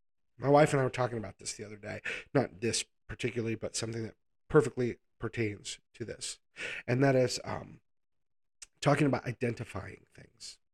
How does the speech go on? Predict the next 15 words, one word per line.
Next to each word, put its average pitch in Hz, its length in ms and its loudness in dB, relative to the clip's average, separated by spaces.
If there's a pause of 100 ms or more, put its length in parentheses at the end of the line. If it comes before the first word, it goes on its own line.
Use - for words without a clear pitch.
(160)
right? 117 200 -4 (460)
Like, 113 280 0
uh, 101 140 -6
when 104 160 -6
people 113 180 -10
say, - 180 -6 (100)
"I 135 80 0
have 120 200 0
anxiety," 113 720 -6 (560)
you - 60 -20
know, - 100 -16
"I 123 60 -2
have 127 160 -4
bad 139 220 6
anxiety. 117 680 -4